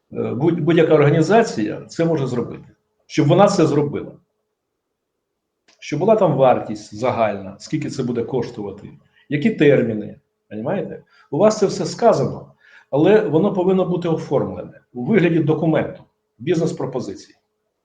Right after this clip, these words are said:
Да, так от, це, це не звіт, це не звіт. Звіт — це, е, звіт про виконану роботу,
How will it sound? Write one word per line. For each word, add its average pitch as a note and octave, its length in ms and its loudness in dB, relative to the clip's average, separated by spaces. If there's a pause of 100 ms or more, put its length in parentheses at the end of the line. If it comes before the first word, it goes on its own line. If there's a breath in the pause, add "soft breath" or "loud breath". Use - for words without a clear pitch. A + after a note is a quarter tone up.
(300)
Да, C#3 260 2
так A#2 180 -6
от, F#3 420 -2
це, F3+ 140 0
це F3+ 220 -2
не F#3+ 120 2
звіт, D#3+ 320 -2 (180)
це - 200 -8
не C#3 100 0
звіт. A2 300 -6 (480 soft breath)
Звіт — E3+ 420 -2
це, F3 460 0 (840 loud breath)
е, B2+ 300 -4
звіт D3+ 540 0
про D#3 140 6
виконану D#3 420 4
роботу, G#2+ 480 0